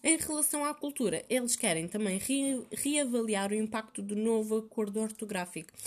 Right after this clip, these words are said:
até porque ele não está a ter muito sucesso, o que para mim também faz muito sentido, porque não mudou nada, nós não passamos a falar igual, uns mudou para uns, mudou, não mudou para outros, depois o que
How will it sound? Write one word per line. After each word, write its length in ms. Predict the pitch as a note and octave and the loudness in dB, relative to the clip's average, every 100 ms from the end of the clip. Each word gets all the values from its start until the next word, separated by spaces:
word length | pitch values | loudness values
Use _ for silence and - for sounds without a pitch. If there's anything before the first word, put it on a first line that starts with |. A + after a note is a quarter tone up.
| - - | -12 -8
até 160 | - F3+ | -6 -6
porque 220 | - G#3+ | -4 0
ele 120 | G3+ | 2
não 120 | G3+ | 2
está 200 | G#3 G#3 | 0 -4
a 20 | |
ter 160 | G#3 G#3 | -2 -2
muito 320 | G#3 G#3+ G#3+ | 0 2 2
sucesso, 760 | - - - F3 E3 - - - | 4 4 4 2 -2 -4 -6 -10
o 140 | - F3+ | -10 -10
que 240 | - F3+ | -8 -10
para 200 | F3 F3+ | -4 -4
mim 160 | F3+ F3 | -2 -4
também 280 | E3+ D#3+ D#3 | -4 -6 -6
faz 280 | E3 E3+ | -6 -6
muito 240 | F#3+ G#3+ A3 | -4 -2 0
sentido, 480 | C#4 F4 A4 G4+ D#4+ | 0 2 2 2 -4
porque 640 | - C4+ A#3+ A#3+ A#3 A3+ - - - - | -6 -6 -6 -4 -4 -6 -12 -20 -10 2
não 220 | A#3+ B3 | 4 6
mudou 280 | A#3+ G3 G3 | 4 2 2
nada, 360 | A3+ A#3+ A3 | 2 0 0
nós 200 | A3 A3 | 0 0
não 120 | A3 A3 - | 0 -4 -6
passamos 340 | - G#3 G3+ G3+ | -4 -2 0 -2
a 60 | |
falar 320 | G3 F3+ E3+ E3+ | -2 -4 -4 -4
igual, 400 | E3+ G#3+ G#3+ G#3 - - - - _ - | 0 2 2 0 -8 -20 -20 -20 _ 4
uns 220 | C4 A3+ | 6 6
mudou 240 | A3+ G#3+ G#3 | 6 4 4
para 140 | - | 2
uns, 300 | G3 A#3+ A#3 | 2 2 2
mudou, 280 | G3+ G3+ G#3 | 0 2 2
não 100 | G#3+ | 2
mudou 260 | G#3+ G3+ | 2 -2
para 160 | F3+ C#3 | -4 -2
outros, 500 | D3+ A3+ A#3 G#3 G#3+ | 4 6 4 0 -4
depois 420 | - G#3 G3+ F#3+ - - - | 0 0 0 -4 -14 -20 0
o 220 | A3+ G#3 | 2 2
que 380 | - A3 A3 | 0 2 2